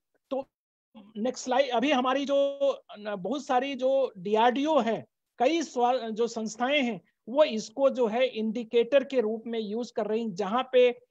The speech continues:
mines लगी है वहाँ इस, इस तरीके के fungus grow होते हैं और उसे mining में मतलब पता करने के लिए यूज़ कर रहे हैं। ये बहुत important aspect है, लेकिन इसमें physics, engineering सभी को मिला करके इसको और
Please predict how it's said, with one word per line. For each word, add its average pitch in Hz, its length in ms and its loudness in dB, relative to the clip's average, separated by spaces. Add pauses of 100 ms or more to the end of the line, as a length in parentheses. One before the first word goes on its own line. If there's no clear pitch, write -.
(160)
mines 240 460 0
लगी 208 320 -4
है 240 80 2
वहाँ 208 380 0
इस, 247 260 -6 (140)
इस 220 200 -10
तरीके 220 320 -2
के 233 120 0
fungus 220 640 -6 (320)
grow 226 280 6
होते 226 240 2
हैं 214 140 -2
और 226 160 0
उसे 220 180 -6
mining 220 640 -2 (380)
में 208 400 -8
मतलब 208 280 -6
पता 208 260 0
करने 220 360 -2
के 214 140 -6
लिए 208 340 -2
यूज़ 214 300 -4
कर 196 100 -6
रहे 214 120 -4
हैं। 226 60 -4
ये 220 440 -2
बहुत 233 340 2
important 254 520 0
aspect 220 420 -4
है, 262 80 0
लेकिन 240 220 -4
इसमें 220 220 -6
physics, 233 460 -10
engineering 226 520 -6
सभी 254 320 -4
को 294 160 -2
मिला 233 280 0
करके 247 420 -6 (420)
इसको 269 260 -2
और 311 720 6